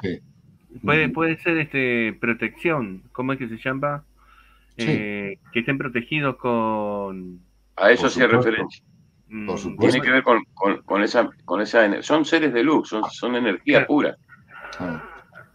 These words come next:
Speaker 1: De hecho, Eugenio decía que el campo magnético que, que ellos generan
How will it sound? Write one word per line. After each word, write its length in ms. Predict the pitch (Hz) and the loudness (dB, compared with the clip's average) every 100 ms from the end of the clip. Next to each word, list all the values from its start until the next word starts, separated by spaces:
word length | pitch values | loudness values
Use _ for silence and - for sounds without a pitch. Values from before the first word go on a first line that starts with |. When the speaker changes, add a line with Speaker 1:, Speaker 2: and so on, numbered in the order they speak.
| _ _ _ _ _ _ - | _ _ _ _ _ _ -4
Speaker 1:
De 200 | 101 123 | 4 6
hecho, 200 | 147 120 | 6 4
Eugenio 460 | 95 90 131 160 | 4 2 2 4
decía 540 | 143 107 110 135 156 156 | 4 2 4 4 4 2
que 180 | 110 90 | -2 0
el 120 | 82 | 0
campo 340 | 110 110 107 | 0 0 0
magnético 720 | 101 92 104 123 123 95 92 85 | -4 -2 0 0 0 -6 -6 -8
que, 300 | 90 82 76 - - - _ _ _ | -8 -8 -10 -20 -20 -20 _ _ _
que 400 | 92 90 87 90 | -8 -4 -4 -2
ellos 320 | 107 113 - | 0 0 -2
generan 680 | 101 101 117 98 110 147 | -6 0 0 0 -4 -4